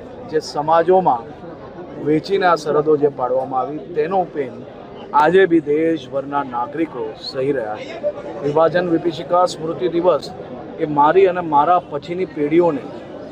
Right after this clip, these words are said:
દેશના પૂર્વજોએ કઈ રીતે આઝાદીનું એક બાજુ જશ્નની તૈયારી હોય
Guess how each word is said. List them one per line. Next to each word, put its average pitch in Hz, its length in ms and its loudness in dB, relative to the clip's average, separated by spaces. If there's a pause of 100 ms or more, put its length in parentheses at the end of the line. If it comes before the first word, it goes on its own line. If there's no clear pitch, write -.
(280)
દેશના 175 640 2
પૂર્વજોએ 175 680 4 (140)
કઈ 185 200 6
રીતે 175 320 0 (640)
આઝાદીનું 185 600 4
એક 190 120 4
બાજુ 190 200 4
જશ્નની 190 500 0
તૈયારી 180 420 4
હોય 139 320 4